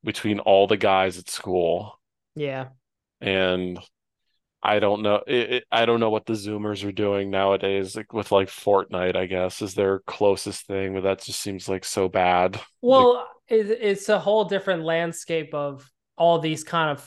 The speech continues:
Speaker 2: free games that they have, like, like,
Speaker 1: <laughs>
Speaker 2: what is it, like, Valorant or, like, Apex or
Speaker 1: Yes, yes,
Speaker 2: I mean,
Speaker 1: yes.
Speaker 2: all that is, it's, like, literal made-up Chinese,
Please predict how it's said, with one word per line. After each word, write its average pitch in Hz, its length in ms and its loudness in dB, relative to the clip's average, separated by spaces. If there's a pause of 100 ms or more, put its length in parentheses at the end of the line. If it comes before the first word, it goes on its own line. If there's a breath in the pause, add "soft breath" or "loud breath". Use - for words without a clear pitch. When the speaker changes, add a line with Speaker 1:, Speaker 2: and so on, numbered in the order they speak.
(120)
Speaker 2:
free 175 460 -2
games 196 680 2
that 196 220 -4
they 196 200 -4
have, 190 460 -4
like, 151 200 -6
like, 147 220 -6 (120)
Speaker 1:
<laughs> - 120 0
Speaker 2:
what 165 280 -2
is 151 100 -2
it, 151 80 -8
like, 147 180 -6
Valorant 165 840 -2
or, 139 100 -8
like, 127 160 -12
Apex 160 760 -6
or 104 40 -4
Speaker 1:
Yes, 135 580 -2
yes, - 320 -2
Speaker 2:
I 185 60 4
mean, 220 160 6
Speaker 1:
yes. 208 80 2
Speaker 2:
all 226 220 6
that 214 240 4
is, 185 240 -2 (160)
it's, 175 200 -6
like, 165 220 4 (220)
literal 170 720 4
made-up 156 440 -2
Chinese, 151 800 -6